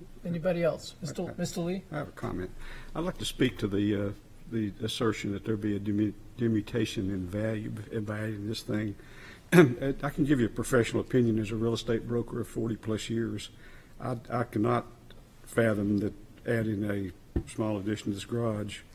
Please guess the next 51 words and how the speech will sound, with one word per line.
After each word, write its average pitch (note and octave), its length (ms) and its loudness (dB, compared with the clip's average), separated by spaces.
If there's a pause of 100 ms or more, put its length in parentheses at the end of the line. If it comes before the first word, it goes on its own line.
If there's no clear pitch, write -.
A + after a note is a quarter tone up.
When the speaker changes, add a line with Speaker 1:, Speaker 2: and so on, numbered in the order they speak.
(360)
Speaker 2:
would G#2+ 100 -2
in G#2+ 120 6
any A#2+ 160 10
way A2 240 8
diminish G#2+ 420 4
the G#2 80 -8
value A2 320 2
of G2+ 60 0
any A#2+ 140 6
of G#2 60 2
the G2 60 -2
properties F#2+ 480 -4
there. G#2 300 -4 (600)
In B2 140 4
looking C3+ 240 6
at A2+ 120 4
the - 60 -6
picture, A#2 540 2
the G#2+ 160 0
applicant's A#2+ 500 -2
house G#2 360 0
is - 120 -8
to - 160 -6
the G2 140 -4
left, A2 300 0
the G2+ 100 -4
yellow A2 280 4
house, G#2 320 -2
which A2 160 -4
I G2+ 80 0
asked G2 220 -6
Peter G2+ 200 -2
to F#2+ 60 -10
put G2 160 -4
a, F#2 80 -8 (680)
a - 40 -8
picture G#2+ 520 2
of. G2+ 120 0
There's G#2+ 240 0
a F#2+ 120 -2 (380)
clear B2+ 240 4
sight A2+ 360 0
line G#2 280 0
from - 200 -8
Point A2 240 2
of F#2 60 -4
Graves G#2+ 400 0
into G2+ 180 0
that G2+ 220 -2
backyard. G#2+ 680 0 (880)
Uh, G2 240 -4